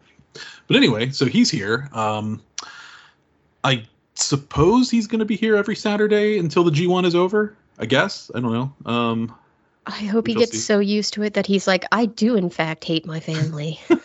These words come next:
Speaker 1: <laughs>
Speaker 2: and will be <laughs> showing up because
Speaker 1: He was, yeah, go ahead.
Speaker 2: so delightful. Loved him so much more. <laughs> Sorry,
Speaker 1: Yeah.
Speaker 2: Kevin.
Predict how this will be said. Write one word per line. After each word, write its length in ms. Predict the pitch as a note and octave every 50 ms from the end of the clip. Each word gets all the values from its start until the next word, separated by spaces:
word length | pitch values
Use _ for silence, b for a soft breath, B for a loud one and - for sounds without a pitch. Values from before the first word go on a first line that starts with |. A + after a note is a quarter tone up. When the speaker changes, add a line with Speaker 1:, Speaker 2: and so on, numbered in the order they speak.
| -
Speaker 1:
<laughs> 300 | D4+ - - - B3+ -
Speaker 2:
and 300 | - F#3 F3 E3+ E3+ F3
will 200 | E3+ F3 F3 F3
be 140 | E3+ E3+ E3
<laughs> 20 | F3
showing 500 | - - - A#3 A#3 - G#3 F#3 F#3 F3+
up 160 | E3 - - _ _
because 380 | - G3+ - G3+ F#3+ F#3 F#3
Speaker 1:
He 160 | F#3 G3+ A3 A#3
was, 680 | A3 F3+ D#3+ D#3 D#3 D3+ D3+ C#3+ C3+ - - - - - _ _ _ -
yeah, 300 | B2+ A#2+ A#2 G2+ F2+ - - -
go 140 | C3 C3
ahead. 200 | B2+ A2 G#2+ G#2 - _ _
Speaker 2:
so 320 | - - - A#3 B3 B3+
delightful. 760 | A#3 G#3 G3 G#3+ A3+ C4 - - - A3+ F3 D3 A2 - _ _ -
Loved 320 | G3+ G3+ G#3+ A3+ C4+ - -
him 280 | C4+ B3+ G#3+ F#3 F#3
so 220 | F#3+ - - G#3 A3
much 240 | A#3 B3 A#3+ - A3
more. 420 | G3+ G#3+ A#3+ B3+ - - - - B B B B B B
<laughs> 300 | B B B B B _
Sorry, 280 | - - B3 B3 C#4 C4+ C4 -
Speaker 1:
Yeah. 100 | G3+ G3
Speaker 2:
Kevin. 300 | G3+ A#3 B3+ B3+ C4 C4+